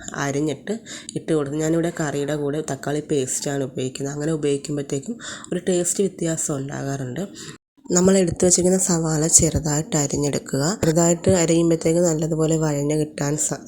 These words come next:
സാധ്യതയുണ്ട്. സിമ്പിളായിട്ട് ചെറുതായിട്ട് അരിഞ്ഞെടുക്കുക. അതൊരു കുക്കറിൻ്റെ ജാറെടുത്ത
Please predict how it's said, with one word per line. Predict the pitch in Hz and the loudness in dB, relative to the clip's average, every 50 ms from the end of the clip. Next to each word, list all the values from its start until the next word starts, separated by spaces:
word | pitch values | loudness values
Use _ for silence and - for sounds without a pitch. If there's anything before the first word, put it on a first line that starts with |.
| - | -6
സാധ്യതയുണ്ട്. | - 156 147 147 135 143 151 147 143 139 143 139 170 285 - - - - - - - - - - | -4 -2 -2 -2 -2 -2 -2 -2 -2 -2 -2 -4 -4 -4 -6 -10 -14 -14 -14 -14 -10 -6 -4 -2
സിമ്പിളായിട്ട് | - 180 170 160 160 165 165 165 151 147 - 160 - | 0 2 2 2 2 0 0 0 0 0 0 2 2
ചെറുതായിട്ട് | - 151 143 147 135 147 143 143 139 - - - 240 247 - - - - - - - - | 2 2 0 -2 -2 -2 -2 -2 -4 -4 -4 -6 -6 -6 -8 -10 -12 -12 -12 -8 -4 -2
അരിഞ്ഞെടുക്കുക. | 156 147 147 147 143 135 135 - - - 143 147 165 190 - - - - - - - - - | 0 0 0 0 0 -2 -4 -4 -4 -2 -2 0 -2 -4 -8 -12 -14 -14 -14 -14 -16 -12 -4
അതൊരു | - 180 180 175 175 - | 0 2 2 2 2 0
കുക്കറിൻ്റെ | 156 - - 160 147 151 151 151 | -2 -2 -2 -2 0 0 0 0
ജാറെടുത്ത | 147 143 135 131 131 131 - - | 0 0 0 0 -2 -2 -2 -2